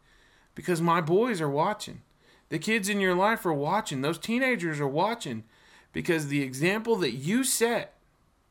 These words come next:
what you say, how you say it, they're listening. And they're putting it in their little mind bank so that one day, when they encounter a similar situation, they have something to pull from.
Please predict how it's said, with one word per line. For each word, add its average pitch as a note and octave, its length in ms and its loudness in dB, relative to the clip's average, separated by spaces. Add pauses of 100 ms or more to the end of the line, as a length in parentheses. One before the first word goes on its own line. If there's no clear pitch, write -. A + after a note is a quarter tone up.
(720)
what E3+ 240 0
you F3 340 0
say, A3+ 600 0 (800)
how F3 320 2
you B3 200 0
say A3 380 0
it, B3 180 -8 (1080)
they're B2+ 160 0
listening. C#3+ 560 -2 (1080)
And C#3+ 140 2
they're C#3+ 80 2
putting G3 360 0
it A3 120 2
in G3 160 2
their F3+ 180 2
little F3 300 2
mind E3 500 2
bank C3 300 -2
so C3+ 160 0
that B2+ 140 0
one E3 320 0
day, F#3+ 380 0 (280)
when C3 160 0
they D#3+ 180 2
encounter F#3 480 -2
a F3 60 -2
similar F3+ 460 0
situation, G3+ 880 -2 (360)
they C#3+ 120 0
have D3+ 140 0
something D#3+ 400 -2
to D3 40 -2
pull D#3 280 -4
from. A#2+ 340 -10